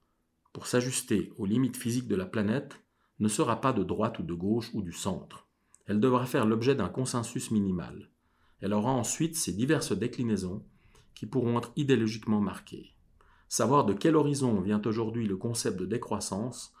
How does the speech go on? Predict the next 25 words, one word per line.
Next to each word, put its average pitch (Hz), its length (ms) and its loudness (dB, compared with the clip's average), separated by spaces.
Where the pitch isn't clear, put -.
ne 110 80 4
doit 110 160 2
pas 156 100 4
nous 127 180 4
empêcher 139 400 2
d'espérer 120 460 -2
que 117 100 -2
la 90 120 0
majorité 113 520 0
finisse 104 360 -2
par 85 160 -4
réaliser 98 580 -2
qu'une 110 160 0
croissance 110 640 0
infinie 113 480 2
dans 98 220 0
un 95 80 0
monde 120 220 2
fini, 92 440 -2
comme 104 180 4
le 104 80 6
disait 107 260 2
l'économie 98 720 -2
Kenneth 101 360 -2
Boulding, 101 480 0